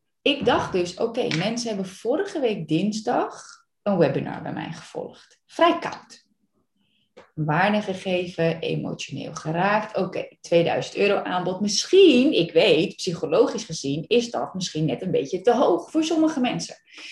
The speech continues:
Spirituele sales training was nu, alleen deze editie, eh, negen negenennegentig. Dus een hele handige psychologische drempel. Dus ik dacht, "Fuck, ik ga gewoon testen."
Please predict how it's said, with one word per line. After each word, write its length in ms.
Spirituele 580
sales 320
training 360
was 180
nu, 420
alleen 340
deze 300
editie, 840
eh, 240
negen 360
negenennegentig. 680
Dus 140
een 100
hele 240
handige 500
psychologische 840
drempel. 580
Dus 160
ik 180
dacht, 240
"Fuck, 240
ik 120
ga 180
gewoon 340
testen." 640